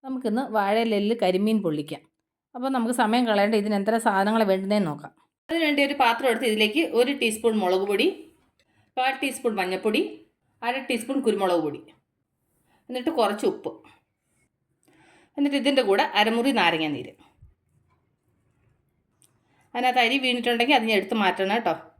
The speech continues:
എന്നിട്ടിത് കൈകൊണ്ട് നന്നായിട്ട് മിക്സ് ചെയ്യാം. ഒരു ഡ്രോപ്പ് വെള്ളത്തോടെ ഒഴിച്ച് കൊടുക്കാം. ഇത് നമ്മൾ മാരിനേറ്റ് ചെയ്യുമ്പോൾ ഒരുപാട് മസാലകൾ ഇടുന്നില്ല. കാരണം വെച്ച് കഴിഞ്ഞാൽ ഇതിനെ പൊള്ളിക്കാൻ വേണ്ടിയിട്ട് നമ്മൾ സെപ്പറേറ്റ്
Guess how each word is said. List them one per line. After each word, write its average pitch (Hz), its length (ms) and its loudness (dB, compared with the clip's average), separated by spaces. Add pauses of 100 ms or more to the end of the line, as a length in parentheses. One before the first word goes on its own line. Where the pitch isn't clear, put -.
(580)
എന്നിട്ടിത് 254 400 2
കൈകൊണ്ട് 208 360 4
നന്നായിട്ട് 175 480 0
മിക്സ് - 240 -6
ചെയ്യാം. 123 220 -8 (680)
ഒരു 262 100 -2 (100)
ഡ്രോപ്പ് 240 340 0
വെള്ളത്തോടെ 196 340 0
ഒഴിച്ച് 151 160 -8
കൊടുക്കാം. - 240 -20 (1500)
ഇത് 302 140 -2
നമ്മൾ 277 160 4 (480)
മാരിനേറ്റ് 269 400 4
ചെയ്യുമ്പോൾ 277 260 6
ഒരുപാട് 262 340 6
മസാലകൾ 254 480 4
ഇടുന്നില്ല. 202 300 2 (100)
കാരണം 208 240 2
വെച്ച് 240 160 -2
കഴിഞ്ഞാൽ 226 240 2 (600)
ഇതിനെ 294 260 4
പൊള്ളിക്കാൻ 277 380 4
വേണ്ടിയിട്ട് 277 240 2
നമ്മൾ 262 200 0
സെപ്പറേറ്റ് 240 340 2